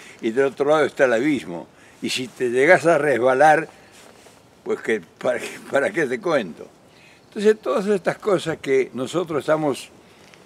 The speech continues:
buscando en el arcón de los recuerdos y de las andanzas, a veces son buenas para uno mismo,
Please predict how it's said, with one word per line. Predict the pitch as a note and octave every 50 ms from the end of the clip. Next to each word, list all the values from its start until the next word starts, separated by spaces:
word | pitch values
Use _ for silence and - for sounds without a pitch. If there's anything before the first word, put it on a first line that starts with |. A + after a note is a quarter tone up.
| - - -
buscando | - A#2+ - - - - E3+ E3 E3 D#3 D3 D3 C#3
en | C3+ B2 A#2+
el | A#2 A#2
arcón | A#2+ A2+ G#2 G#2+ - - E3 E3 D3+ D3 C3+ C3 B2 A#2 A2 G#2 G#2 G#2+
de | A#2 A#2+
los | A#2+ A#2 G2+
recuerdos | G#2+ A2 A#2+ B2 A2+ - - E3 F3 E3+ D#3+ C#3+ C3 B2 C3+ B2+ A2 - - - A#2+
y | A#2
de | G#2 A2 G#2+
las | G#2 G#2 F#2+ - -
andanzas, | B2+ B2 A#2+ D3+ E3 D#3+ D3 A2+ D3 D#3+ D3+ - - - - - - - - - - - - _ -
a | D3
veces | F3 G3+ F#3+ F3+ G3 F#3 D3
son | - E3+ F#3+ F#3 F3 D#3+ - - _ - - - - -
buenas | A#2+ A#2 C3 F3 F#3+ G3 F#3+ F3+ D3+ B2
para | - - C3+ B2+ B2+ D3+
uno | E3 F3+ F3 D#3+
mismo, | D#3 D#3+ D#3+ D3 A2 - F2 F2+ F2 D2+ C2+